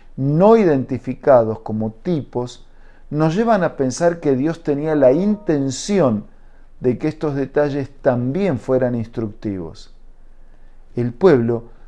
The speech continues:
dio libremente para construir el tabernáculo. Esto muestra que valoraron el privilegio de tener una relación íntima con Dios. Sin embargo, a los israelitas les resultó más fácil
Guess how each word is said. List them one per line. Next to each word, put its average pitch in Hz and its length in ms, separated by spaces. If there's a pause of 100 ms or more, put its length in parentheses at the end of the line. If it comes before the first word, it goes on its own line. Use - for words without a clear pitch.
(120)
dio 165 480
libremente 151 1120
para 123 300
construir 143 420
el 120 140
tabernáculo. 113 840 (520)
Esto 190 240
muestra 196 360
que 160 120
valoraron 151 800 (180)
el 135 160
privilegio 151 640
de 156 80
tener 151 340
una 156 180
relación 127 540
íntima 135 500
con 107 220
Dios. 95 420 (720)
Sin 127 240
embargo, 147 360
a 139 40
los 127 220
israelitas 123 720
les 120 120
resultó 120 440
más 147 280
fácil 196 640